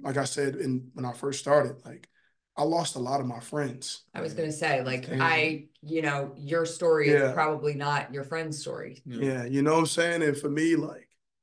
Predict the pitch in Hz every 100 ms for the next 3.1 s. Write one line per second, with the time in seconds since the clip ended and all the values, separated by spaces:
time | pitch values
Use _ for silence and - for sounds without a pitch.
0 | _ _ _ _ _ _ _ _ 160 -
1 | 170 147 143 131 156 127 - - _ _
2 | _ _ 131 131 131 139 135 120 120 131